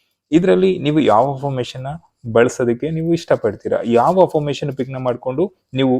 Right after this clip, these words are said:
ಆ, ಬಳಸ್ಬೋದು, ಪ್ರತಿದಿನ ಮಲ್ಗೋಕ್ಕೂ ಮುಂಚೆ ನೀವು ಬಳಸ್ಬೋದು. ಯಾವ್ದಾದ್ರು ಒಂದು ಅಫರ್ಮೇಷನ್ನ ನೀವು ರಿಪೀಟೆಡ್ ಆಗಿ ನೀವು ಹೇಳ್ಕೊಂಡ್ರು ಸಾಕು. ಓಕೆ, ಅಂದ್ರೆ ಅದನ್ನೇ ರಿಪಿಟೇಷನ್ ಮಾಡಿದಾಗ ನಿಮ್ಮ ಒಂದು ಬ್ರೈನ್ಗೆ ಅದು ಏನಾಗುತ್ತೆ, ಕಮೆಂಟ್ ತರ ಹೋಗುತ್ತೆ.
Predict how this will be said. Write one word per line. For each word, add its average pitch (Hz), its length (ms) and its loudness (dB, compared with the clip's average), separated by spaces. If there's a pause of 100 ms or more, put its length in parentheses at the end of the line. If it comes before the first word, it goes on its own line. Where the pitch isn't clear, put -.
(180)
ಆ, 117 160 4
ಬಳಸ್ಬೋದು, 120 560 4
ಪ್ರತಿದಿನ 120 420 0
ಮಲ್ಗೋಕ್ಕೂ 113 400 -4
ಮುಂಚೆ 117 180 -6
ನೀವು 113 140 -6
ಬಳಸ್ಬೋದು. 120 460 -4 (120)
ಯಾವ್ದಾದ್ರು 156 360 6
ಒಂದು 185 240 4
ಅಫರ್ಮೇಷನ್ನ 143 680 0
ನೀವು 185 140 2
ರಿಪೀಟೆಡ್ 151 360 0
ಆಗಿ 156 200 2 (340)
ನೀವು 220 120 6
ಹೇಳ್ಕೊಂಡ್ರು 175 460 4
ಸಾಕು. 110 360 0
ಓಕೆ, - 680 -2
ಅಂದ್ರೆ 165 200 4
ಅದನ್ನೇ 180 340 6
ರಿಪಿಟೇಷನ್ 156 520 2
ಮಾಡಿದಾಗ 143 360 0
ನಿಮ್ಮ 170 220 0
ಒಂದು 156 180 0
ಬ್ರೈನ್ಗೆ 143 340 -2
ಅದು 139 180 0 (400)
ಏನಾಗುತ್ತೆ, 151 400 4
ಕಮೆಂಟ್ 156 400 2
ತರ 156 100 6
ಹೋಗುತ್ತೆ. 120 600 2